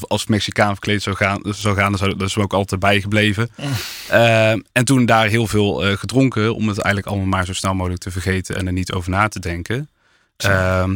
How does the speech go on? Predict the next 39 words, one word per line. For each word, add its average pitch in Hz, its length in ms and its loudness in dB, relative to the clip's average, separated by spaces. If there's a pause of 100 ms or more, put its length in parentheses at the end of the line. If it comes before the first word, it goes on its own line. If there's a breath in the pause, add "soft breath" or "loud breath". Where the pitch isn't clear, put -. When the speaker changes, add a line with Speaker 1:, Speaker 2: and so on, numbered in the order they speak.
Speaker 1:
ja, 110 100 0
en 101 60 2
dat 92 140 -2
is 87 100 -8
redelijk 90 240 -4
fout 90 240 -2
afgelopen. 90 500 -6
In 90 60 -4
de 85 60 -6
zin 87 140 -4
dat 87 180 -6
ik, - 140 -16
eh, 87 220 -4 (220)
ja, 90 180 -4
met - 100 -12
de - 60 -4
ambulance 92 400 -2
naar 87 100 -8
het - 80 -12
ziekenhuis 90 340 -6
ben 85 100 -4
afgevoerd. 98 640 -6
Dat, - 100 -16
dat 98 140 -6
heeft 92 140 -4
dan 92 100 -4
niks 92 160 -4
met 95 100 -2
mijn 90 120 0
hiv 98 100 0
te 107 120 -4
maken, 104 340 0
maar 98 80 -2
wel 95 140 -2
met 95 260 -6 (400 soft breath)
het 101 120 -2
te 87 100 -4
veel 95 180 0
drinken. 113 500 2